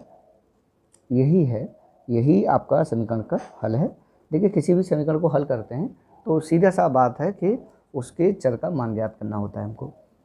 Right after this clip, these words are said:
हम्म, तो उसका वो एक हल हो जाएगा, ठीक है ना। अब आपको एक और बता दें कि एक चर वाले रैखिक समीकरण का एक ही हल होगा। हम्म, ठीक है, क्या होगा?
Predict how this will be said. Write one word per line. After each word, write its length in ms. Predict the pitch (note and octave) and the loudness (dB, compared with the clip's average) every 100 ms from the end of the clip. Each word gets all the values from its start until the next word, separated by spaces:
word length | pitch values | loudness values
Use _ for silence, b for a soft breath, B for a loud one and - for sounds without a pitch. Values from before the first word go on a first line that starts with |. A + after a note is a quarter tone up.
| _ F#3 | _ -2
हम्म, 220 | C#4 - - _ _ _ _ _ _ _ - | -2 -4 -10 _ _ _ _ _ _ _ -6
तो 140 | D3 | -2
उसका 220 | D#3+ F3+ | 2 4
वो 120 | F3+ E3+ | 4 4
एक 180 | C#3+ | 2
हल 100 | B2+ | 0
हो 160 | A2 G#2+ | -2 -4
जाएगा, 360 | G2+ G2+ G#2+ - _ _ F3+ | -6 -8 -10 -16 _ _ -6
ठीक 80 | |
है 60 | B3 | -4
ना। 120 | F3 B B B - | -4 B B B 0
अब 100 | F3 | 4
आपको 220 | F3+ F#3 | 4 4
एक 120 | E3 | 4
और 100 | D#3+ | 4
बता 240 | C#3 C#3 A#2+ | 4 0 0
दें 120 | A3 | -2
कि 680 | - _ - F3+ A3+ - _ _ _ _ _ _ _ _ _ _ - | -8 _ -2 0 0 -4 _ _ _ _ _ _ _ _ _ _ 0
एक 220 | E3 F#3 | 2 4
चर 140 | F3 D3 | 4 6
वाले 220 | C#3 D3 | 6 6
रैखिक 300 | C3 C3+ - | 4 2 -4
समीकरण 340 | B2+ A2 G#2+ | -4 -4 -6
का 160 | G#2+ G3+ - - | -6 -8 -8 -6
एक 220 | C3 - A2+ | -4 -4 -4
ही 200 | C3+ C3+ | 0 0
हल 140 | A2+ | 0
होगा। 280 | G2+ G2 G2 F#2+ _ _ _ _ _ G3 | -4 -6 -10 -14 _ _ _ _ _ -4
हम्म, 160 | G4+ D4+ - _ _ _ _ _ _ _ _ - | -4 -4 -10 _ _ _ _ _ _ _ _ -8
ठीक 120 | E3+ | -2
है, 80 | G4 | -2
क्या 1200 | - _ _ _ _ _ _ _ _ _ _ C#3 | -4 _ _ _ _ _ _ _ _ _ _ 4
होगा? 180 | C3 | 6